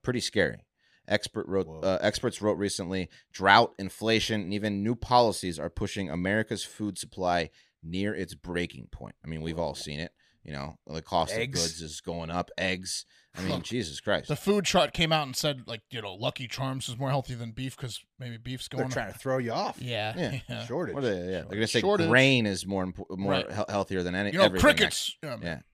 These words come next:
Speaker 1: They're just gonna
Speaker 2: Corn
Speaker 1: feed, give us
Speaker 2: syrup, less.
Speaker 1: feed bags.
Speaker 3: Yeah.
Speaker 2: Yeah.
Speaker 1: You know?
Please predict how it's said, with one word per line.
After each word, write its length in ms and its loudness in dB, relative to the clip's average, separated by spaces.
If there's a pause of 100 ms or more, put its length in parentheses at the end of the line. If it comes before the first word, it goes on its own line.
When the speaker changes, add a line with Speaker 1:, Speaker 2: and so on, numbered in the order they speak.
(220)
Speaker 1:
They're 100 -2
just 100 -4
gonna 160 -2
Speaker 2:
Corn 340 0
Speaker 1:
feed, 40 -6
give 120 8
us 120 4
Speaker 2:
syrup, 140 -8
less. 180 6
Speaker 1:
feed 140 0
bags. 640 0
Speaker 3:
Yeah. 160 -10
Speaker 2:
Yeah. 120 -10 (120)
Speaker 1:
You 140 -4
know? 200 -2